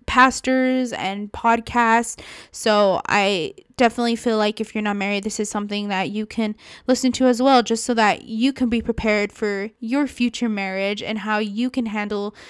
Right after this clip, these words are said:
certain situations that you are going to face in your marriage, because there's a lot of things we don't know until we actually get married. We may hear it from other people, but we don't know it until we face it. So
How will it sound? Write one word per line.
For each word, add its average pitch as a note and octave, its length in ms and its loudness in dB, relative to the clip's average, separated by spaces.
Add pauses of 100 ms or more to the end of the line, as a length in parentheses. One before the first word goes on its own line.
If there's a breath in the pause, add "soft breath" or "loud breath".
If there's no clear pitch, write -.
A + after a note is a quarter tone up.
(200 loud breath)
certain A#3 260 -4
situations A3 540 -2
that G3 260 0
you A3 260 0
are A3 320 2
going C4 300 2
to B3 120 -2
face G3+ 380 -4
in G3+ 100 -6
your G3+ 100 -6
marriage, G3 400 -8
because G#3+ 480 -6 (340 loud breath)
there's C#4 220 2
a D#4 40 2
lot D4+ 120 2
of D#4 120 4
things C4 280 -2
we A3+ 100 0
don't G#3+ 300 -2
know G3+ 500 -2
until G#3+ 340 -2
we G3+ 200 -2
actually G3 500 -4
get F#3 180 -4
married. F#3+ 460 -4
We A#3+ 160 2
may A#3 140 2
hear A3 300 -2
it G#3+ 120 -4
from B3+ 180 2
other A#3 220 2
people, A#3+ 380 2
but G#3 160 0
we G#3 100 -4
don't G#3+ 300 0
know F#3+ 180 -2
it F3 160 -4
until G#3 300 -2
we G3+ 100 -2
face G3+ 380 -6
it. B3 200 0
So G3 380 0